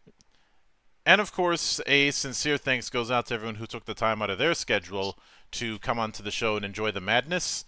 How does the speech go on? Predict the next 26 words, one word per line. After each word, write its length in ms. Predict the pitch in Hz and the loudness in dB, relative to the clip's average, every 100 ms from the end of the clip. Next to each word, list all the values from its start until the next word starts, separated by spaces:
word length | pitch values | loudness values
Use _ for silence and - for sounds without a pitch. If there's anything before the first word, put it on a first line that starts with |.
| - - _ _ | -16 -20 _ _
And 120 | 147 165 | 0 6
there 80 | |
will 80 | 185 | 6
be 120 | 175 | 6
plenty 280 | 165 208 202 | 2 2 4
more 260 | 165 156 151 | 4 4 6
where 140 | 143 | 8
that 220 | 139 139 | 8 6
came 180 | - 135 | 2 -4
from, 420 | 123 135 127 127 | -2 2 4 4
as 200 | 147 175 | 2 0
there 160 | 170 143 | 4 6
always 280 | 135 131 107 | 6 4 0
is 260 | 120 107 | -2 -2
here 380 | - 127 98 78 - - - | -2 2 2 0 -2 -2 -4
<laughs> 320 | - _ _ | -8 _ _
on 100 | 113 | -2
the 120 | 120 123 | 2 2
open 280 | 113 113 | 2 0
bar 300 | 104 113 101 | 2 4 4
of 140 | 101 90 | 2 0
the 100 | 107 | 0
internet. 540 | 101 82 69 - - - _ - - - - - _ _ - | 0 -2 -8 -10 -14 -16 _ -20 -20 -20 -20 -20 _ _ -18
But 360 | 90 82 208 | -2 10 12
until 760 | 254 262 240 - - 277 254 180 | 12 12 6 0 12 12 12 10
then, 520 | 170 147 90 78 | 10 10 8 0